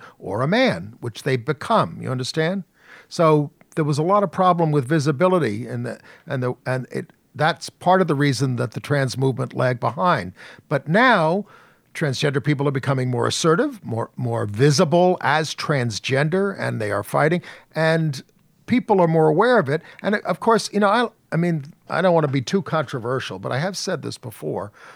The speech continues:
We're all on a gender spectrum. We're all transgender in that sense,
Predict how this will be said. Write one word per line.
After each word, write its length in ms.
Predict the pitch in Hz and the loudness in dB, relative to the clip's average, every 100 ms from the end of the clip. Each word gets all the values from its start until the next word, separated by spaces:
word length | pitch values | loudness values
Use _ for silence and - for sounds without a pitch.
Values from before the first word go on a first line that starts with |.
| _ _ | _ _
We're 300 | 170 208 175 - | -6 -2 -4 -2
all 640 | 170 175 170 143 101 107 - | -2 2 4 4 2 0 -4
on 160 | 117 | -4
a 60 | 117 | -4
gender 380 | 101 120 117 104 | -4 -4 -4 -6
spectrum. 640 | - - 101 - - 104 - _ _ | -8 -8 -10 -12 -18 -18 -20 _ _
We're 160 | - 156 | -8 -2
all 220 | 190 196 | 4 4
transgender 720 | 185 165 139 107 139 135 117 | 2 -2 -2 -4 -4 -4 -4
in 80 | 95 | -6
that 200 | 98 90 | -6 -8
sense, 420 | - 98 82 - | -8 -8 -10 -14